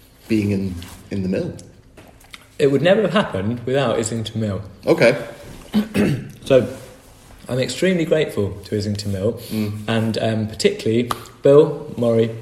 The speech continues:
Speaker 2: Rachel, and Rivka, who
Speaker 1: Mm-hmm.
Speaker 2: have supported me in bringing this to life. And I met, actually,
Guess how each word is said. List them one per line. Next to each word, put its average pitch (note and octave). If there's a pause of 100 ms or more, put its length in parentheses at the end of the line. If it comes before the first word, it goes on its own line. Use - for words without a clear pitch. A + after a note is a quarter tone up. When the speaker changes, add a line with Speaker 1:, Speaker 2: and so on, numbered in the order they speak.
(120)
Speaker 2:
Rachel, A2+
and A2+
Rivka, A#2+
who G2+
Speaker 1:
Mm-hmm. A#2
Speaker 2:
have A#2
supported A#2+
me G#2 (120)
in A2+
bringing A2+
this G#2+
to A#2
life. - (100)
And A#2 (720)
I B2+
met, E3
actually, A#2